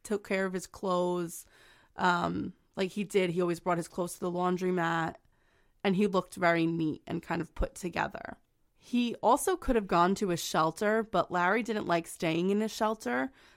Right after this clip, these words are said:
because they're more dangerous and you're more likely to get robbed there than you were out on the street. So he had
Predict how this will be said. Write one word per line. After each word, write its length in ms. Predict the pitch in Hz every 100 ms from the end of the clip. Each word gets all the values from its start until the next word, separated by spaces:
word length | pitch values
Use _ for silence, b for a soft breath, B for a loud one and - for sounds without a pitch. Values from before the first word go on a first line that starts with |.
| b
because 320 | 208 208 208
they're 240 | 180 202 262
more 240 | 226 208
dangerous 1000 | 170 180 190 185 170 165 180 - - - _ _
and 180 | 190 190
you're 100 | 190
more 200 | 196 208
likely 340 | 190 190 208
to 120 | 196
get 200 | 180 160
robbed 360 | - 175 175 170
there 320 | 170 165 208
than 180 | 208 185
you 100 | 180
were 260 | 170 170 -
out 180 | 170
on 140 | - 180
the 60 |
street. 400 | 170 - - - - _ _ _ _ _
So 200 | - 226
he 180 | 220 262
had 240 | 277 294